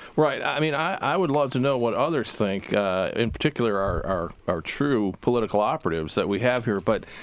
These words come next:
to me, um, of course, the situation is such at the border, it appears that it's just untenable, and there are no quick or easy solutions. And it, as Heath points out, it's been building for decades, and we're really in a mess now. But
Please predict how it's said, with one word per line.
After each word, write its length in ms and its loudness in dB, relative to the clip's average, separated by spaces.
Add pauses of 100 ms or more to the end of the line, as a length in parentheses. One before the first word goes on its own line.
(320)
to 100 2
me, 560 2
um, 420 0 (120)
of 220 -4
course, 320 0
the 260 -2
situation 840 0
is 140 -2
such 300 0
at 80 -2
the 80 -2
border, 400 0
it 60 0
appears 460 -2
that 140 2
it's 220 -4 (260)
just 240 0
untenable, 720 0
and 140 0
there 120 0
are 140 0
no 280 0
quick 360 -2
or 180 0
easy 340 0
solutions. 640 0
And 140 0
it, 80 -2 (400)
as 140 0
Heath 200 2
points 280 0
out, 100 0
it's 120 -8
been 280 -2
building 460 0
for 160 -2
decades, 600 0
and 120 0
we're 120 2
really 340 2
in 220 -2
a 60 -2
mess 380 -2
now. 260 -2 (840)
But 280 2